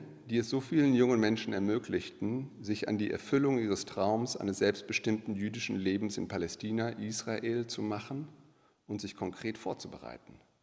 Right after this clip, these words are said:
Für Jüdinnen und Juden war ja die Einwanderung in das britische Mandatsgebiet Palästina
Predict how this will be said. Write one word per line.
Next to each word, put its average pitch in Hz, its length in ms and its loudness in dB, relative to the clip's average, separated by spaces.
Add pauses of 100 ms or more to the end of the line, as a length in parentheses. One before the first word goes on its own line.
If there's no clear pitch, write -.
(1120)
Für - 140 -6
Jüdinnen 101 440 2
und 82 120 0
Juden 104 360 0
war 98 220 6
ja 95 160 6
die 90 160 -2
Einwanderung 113 840 2
in 98 100 2
das 92 160 0
britische 98 420 0
Mandatsgebiet 87 760 0
Palästina 110 800 -2